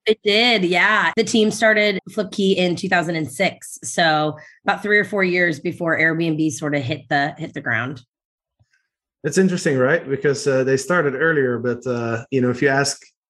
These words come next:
Speaker 2: a hundred people now, "What is, what is Flipkey versus what's Airbnb?" then
Speaker 1: Oh.
Speaker 2: probably not a lot of people know what Flipkey is, but they were trying, pretty much doing the same thing as Airbnb.
Speaker 1: Yeah, absolutely. Yeah, it was, um, it was an interesting phenomenon because I,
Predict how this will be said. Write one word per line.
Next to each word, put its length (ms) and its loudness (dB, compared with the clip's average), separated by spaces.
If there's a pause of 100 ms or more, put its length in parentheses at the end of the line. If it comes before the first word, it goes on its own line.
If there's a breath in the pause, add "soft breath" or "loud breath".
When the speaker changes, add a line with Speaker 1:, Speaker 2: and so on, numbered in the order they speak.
(120)
Speaker 2:
a 100 -4
hundred 280 2
people 240 -2
now, 260 0
"What 160 0
is, 260 -4
what 100 0
is 120 -2
Flipkey 420 0
versus 260 -2
what's 240 -2
Airbnb?" 680 0
then 340 -2
Speaker 1:
Oh. 220 -4 (100)
Speaker 2:
probably 180 2
not 140 4
a 40 0
lot 120 2
of 120 -2
people 220 -2
know 240 2
what 200 0
Flipkey 400 -4
is, 240 -2
but 240 -4 (300 loud breath)
they 60 2
were 120 4
trying, 560 0
pretty 160 2
much 160 0 (220)
doing 240 2
the 60 0
same 240 0
thing 220 0
as 100 -2
Airbnb. 680 0 (580)
Speaker 1:
Yeah, 320 4
absolutely. 500 0
Yeah, 300 2
it 120 0
was, 280 0
um, 420 0 (300 soft breath)
it 100 0
was 140 2
an 80 2
interesting 600 -2
phenomenon 500 2
because 240 -4
I, 80 0